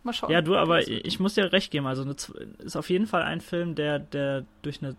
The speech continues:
Speaker 2: Zweitsichtung einen gewissen Mehrwert erhält, gerade bei den Dialogen und, äh, bei, also alles, was so, äh, was Anthony Perkins letztendlich als Norman Bates ausmacht, ist schon sehr interessant. Und, äh, du hast gerade einen sehr schönen,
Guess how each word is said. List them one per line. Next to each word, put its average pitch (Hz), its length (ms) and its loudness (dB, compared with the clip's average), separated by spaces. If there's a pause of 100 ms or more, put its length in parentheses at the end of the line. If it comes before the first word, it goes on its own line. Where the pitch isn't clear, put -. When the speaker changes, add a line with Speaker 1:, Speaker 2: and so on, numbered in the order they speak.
Speaker 2:
Zweitsichtung 139 960 -4
einen 143 120 -6
gewissen 139 360 -6
Mehrwert 135 340 -2
erhält, 117 460 -6
gerade 135 380 -2
bei 113 160 -4
den 117 180 -4
Dialogen 120 580 -6
und, 135 360 -8
äh, 127 240 -4
bei, 127 280 -4 (1000)
also 131 220 -4
alles, 147 320 0
was 143 160 -2
so, 131 280 -4 (720)
äh, - 40 -14 (220)
was - 240 -8
Anthony 147 340 -2
Perkins 135 500 0
letztendlich 127 460 -4
als 117 160 -6
Norman 123 240 -4
Bates 117 240 -4
ausmacht, 123 420 -8
ist 139 100 -4
schon 135 220 0
sehr 135 120 2
interessant. 131 540 -4
Und, 139 240 -4
äh, 143 240 2
du - 280 -8
hast 170 140 4
gerade 175 140 8
einen 160 80 2
sehr 156 180 6
schönen, 160 1200 -2